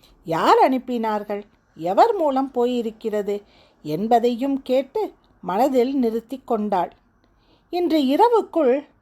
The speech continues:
போய்விடுவார்கள் அல்லவா? குதிரை சரியாக இருக்கிறதா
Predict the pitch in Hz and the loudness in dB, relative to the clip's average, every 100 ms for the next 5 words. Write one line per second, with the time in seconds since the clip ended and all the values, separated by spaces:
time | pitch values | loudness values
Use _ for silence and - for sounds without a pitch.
0 | _ 226 311 381 311 262 254 233 233 220 | _ -2 2 2 2 0 0 0 -2 -4
1 | 208 202 214 302 466 _ _ _ _ _ | -2 -2 0 0 -2 _ _ _ _ _
2 | _ - 170 190 330 302 208 240 _ _ | _ -12 -6 -2 2 2 0 -4 _ _
3 | - 165 240 285 294 302 302 277 269 277 | -6 -4 2 2 2 0 -4 -4 -8 -2
4 | 269 285 311 | 0 0 -2